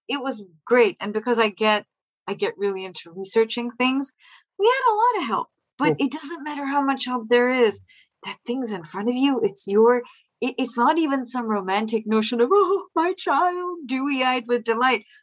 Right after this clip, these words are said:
Speaker 1: No, it's none of that. It's like, I've gotta keep this thing alive, and
Speaker 2: Yeah.
Speaker 1: it's making strange sounds.
Speaker 2: Right. <laughs>
Speaker 1: And,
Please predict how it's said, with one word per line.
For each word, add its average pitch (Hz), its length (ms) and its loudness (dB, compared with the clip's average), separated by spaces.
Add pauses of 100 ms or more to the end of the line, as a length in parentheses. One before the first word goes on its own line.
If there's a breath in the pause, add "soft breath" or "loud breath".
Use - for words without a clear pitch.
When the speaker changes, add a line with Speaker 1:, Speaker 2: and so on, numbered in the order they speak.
Speaker 1:
No, 311 160 2
it's - 180 -6
none 233 200 2
of 311 120 0
that. 196 200 2
It's 190 160 -4
like, 190 180 -2 (220)
I've 175 140 -6
gotta 220 240 2
keep 220 220 -10
this - 180 -10
thing 196 180 -4
alive, 185 440 4 (580)
and 190 100 -4
Speaker 2:
Yeah. 190 60 -2
Speaker 1:
it's - 120 -8
making 220 300 -2
strange 214 440 -2
sounds. - 600 -2 (180)
Speaker 2:
Right. 107 260 -12
<laughs> 170 300 -6
Speaker 1:
And, 208 160 6